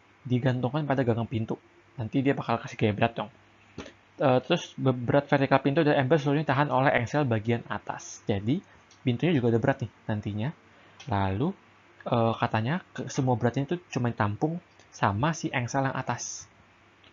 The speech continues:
Persamaannya tuh yang ini. Eh, lalu kita berdasarkan keterangan dari persamaan di atas, konstruksi diagram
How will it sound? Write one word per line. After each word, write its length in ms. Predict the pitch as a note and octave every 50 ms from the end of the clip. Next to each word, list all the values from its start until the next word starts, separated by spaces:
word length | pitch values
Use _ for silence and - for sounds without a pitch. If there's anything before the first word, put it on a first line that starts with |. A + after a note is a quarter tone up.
| -
Persamaannya 640 | - - - B2+ A#2 A#2+ - - A#2+ A#2 A#2+ A#2+ -
tuh 160 | E3+ F3 D3+
yang 80 | C3+ -
ini. 240 | A#2+ A2 G#2+ B2 E3+ - - - - - _ _ - G2 G2+ G2+ G2+ - - - _ _ _ _ _ _ _ _ _ _ _ _ - -
Eh, 160 | B2+ A2+ A2+
lalu 320 | A2 A2 A#2 C#3+ F3+ F#3+ - -
kita 320 | D3 - - F#3 G3 F#3+ - _ _ _ _ _ -
berdasarkan 400 | A#2+ B2 B2+ C3+ D3+ D3+ C#3+ -
keterangan 320 | - C3+ B2+ C3+ C3+ A#2+
dari 160 | A#2+ A#2 B2
persamaan 400 | - - - B2 A#2 A#2+ A#2+ A#2 - _ -
di 80 | - B2
atas, 400 | A2+ G#2 - - F3 F#3+ - -
konstruksi 560 | - B2+ A#2+ C3+ C3+ C3 - - F#3 F#3 D3
diagram 400 | C3 B2 A#2 - C#3 D3 E3 E3+